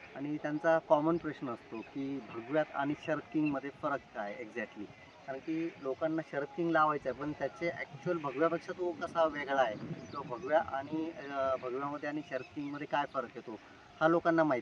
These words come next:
नाही. तर त्यासाठी आजचा आपण हा व्हिडिओ बनवतोय. तर basically काय होतं की जो शरद किंग आहे याचं जे कॅरेक्टर आहे, तर हे युनिफॉर्म फ्रूट साईज असते शरद किंगमध्ये. युनिफॉर्म फ्रूट साईज म्हणजे काय होतं की फळाचा जो, अ,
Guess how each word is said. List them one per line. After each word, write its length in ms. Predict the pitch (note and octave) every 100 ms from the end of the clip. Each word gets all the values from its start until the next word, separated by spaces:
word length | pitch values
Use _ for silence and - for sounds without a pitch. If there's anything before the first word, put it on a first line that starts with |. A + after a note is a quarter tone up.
| -
नाही. 100 | A#2 C3+
तर 80 |
त्यासाठी 400 | B2+ C#3+ D#3 D3
आजचा 300 | D3 C#3 E3+
आपण 200 | D#3 D#3+
हा 180 | C#3 C#3+
व्हिडिओ 260 | C3+ C#3 D3
बनवतोय. 420 | C#3+ C3 A2+ A#2 - - - - - E3
तर 120 | D#3+
basically 720 | - C#3 D3+ - G3 G3+ G3+
काय 160 | F#3+
होतं 200 | D#3+ -
की 540 | F3+ - E3 E3+ - D#3
जो 120 | D#3+ D#3
शरद 300 | - D#3+ D#3+ -
किंग 180 | D#3 A#2+
आहे 140 | A2+
याचं 260 | B2 - D#3+
जे 140 | E3+
कॅरेक्टर 420 | D#3+ D3+ D3+ E3+
आहे, 100 | C3+
तर 320 | B2+ C#3 A#2+ D#3
हे 80 | E3+ - - -
युनिफॉर्म 520 | D#3 E3+ G3 G#3 F#3+ F#3 - - -
फ्रूट 160 | D#3+ C#3
साईज 280 | C3+ A2+
असते 500 | A2 - G#2+ - B2+ A#2+
शरद 140 | C3 G#2 -
किंगमध्ये. 360 | A2 G#2 A#2
युनिफॉर्म 360 | B2 C#3+ G3 F#3
फ्रूट 220 | - F3
साईज 240 | - F3+ E3+
म्हणजे 280 | E3+ E3
काय 200 | E3 D3+
होतं 220 | C3 A#2+ B2
की 240 | - E3 - - - D3
फळाचा 720 | D3 D#3+ F#3 - - - E3+
जो, 180 | D#3+ F3
अ, 320 | F3 D#3+ C#3